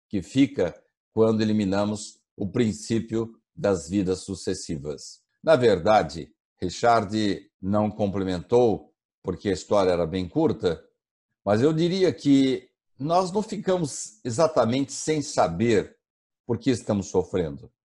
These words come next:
Tirando as pessoas rebeldes que não se conformam, pessoas que não aceitam as dores relacionadas ao passado,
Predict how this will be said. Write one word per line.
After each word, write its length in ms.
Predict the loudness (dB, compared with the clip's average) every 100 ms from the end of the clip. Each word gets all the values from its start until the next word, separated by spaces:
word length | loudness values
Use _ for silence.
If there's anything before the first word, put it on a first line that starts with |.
| _
Tirando 420 | 2 4 4 4
as 120 | 2
pessoas 680 | 2 -4 -2 2 4 2 -4 -8
rebeldes 800 | -4 4 6 6 4 -2 -8 -16 _
que 640 | 2 4 4 2 0 -6
não 300 | -4 0 0
se 160 | -2 -6
conformam, 880 | -4 -6 2 4 4 2 -4 -6 -14 _ _ _ _ _ _ _ _
pessoas 480 | -4 -2 2 4 2
que 480 | 0 0 0 -4 _ _ _ _ _
não 280 | -4 0 2
aceitam 800 | 0 0 2 2 2 0 0 -8 _ _ _
as 220 | -6 -6
dores 540 | 0 2 2 -2 -4
relacionadas 1040 | 0 0 0 -2 -2 0 0 0 -4 -6 -4
ao 140 | -2
passado, 680 | 0 -2 0 2 2 0 -8